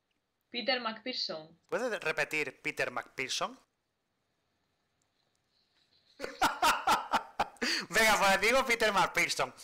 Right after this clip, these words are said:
Speaker 1: Acuéstate.
Speaker 2: <laughs>
Speaker 1: Siguiente.
Speaker 2: La ha
Speaker 1: El
Speaker 2: acertado, ¿no? La ha acertado, me imagino.
Speaker 1: Sí, sí. El ilustrador es Chris Quillian, que te lo he preguntado antes. Guy Debord, que te lo he preguntado por ahí.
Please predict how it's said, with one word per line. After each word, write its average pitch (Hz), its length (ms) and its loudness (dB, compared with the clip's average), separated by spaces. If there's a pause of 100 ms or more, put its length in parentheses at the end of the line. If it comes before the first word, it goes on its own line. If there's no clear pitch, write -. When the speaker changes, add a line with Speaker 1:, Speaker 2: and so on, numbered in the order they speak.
(440)
Speaker 1:
Acuéstate. 233 680 -2
Speaker 2:
<laughs> - 720 -4
Speaker 1:
Siguiente. 247 720 -2 (180)
Speaker 2:
La 185 100 4
ha - 40 6
Speaker 1:
El - 60 4
Speaker 2:
acertado, 214 380 6
¿no? 240 80 6
La 214 60 6
ha 185 40 4
acertado, 190 400 4
me 147 60 0
imagino. 147 400 0 (360)
Speaker 1:
Sí, 208 280 -16
sí. 190 320 -12 (340)
El 240 220 0
ilustrador 247 500 -2
es 214 280 -4
Chris 339 320 -6 (220)
Quillian, 240 360 -4 (140)
que 247 80 -12
te 196 80 -10
lo 185 80 -6
he 180 40 -12
preguntado 170 400 -8
antes. 185 360 -6 (680)
Guy 226 440 2
Debord, 202 560 2
que 226 100 -12
te - 80 -10
lo 196 60 -2
he 190 40 -8
preguntado 185 320 -6
por 185 100 -2
ahí. 185 300 -4